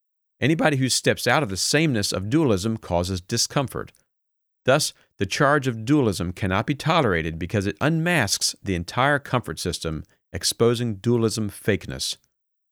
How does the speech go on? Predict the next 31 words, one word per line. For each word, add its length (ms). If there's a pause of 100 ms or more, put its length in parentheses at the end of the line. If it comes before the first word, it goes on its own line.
(1040)
Idealistic 600
young 180
people 340
are 80
strongly 600
attracted 500
to 140
wholeness 600 (280)
for 100
its 140
truth, 500 (180)
beauty, 480
and 220
goodness. 480 (800)
At 140
the 60
same 300
time, 380 (340)
they 80
struggle 440
with 160
their 200
own 260
fallenness. 720 (600)
History 360
repeats 500
and 120
repeats 420
the 80
story 480
that 240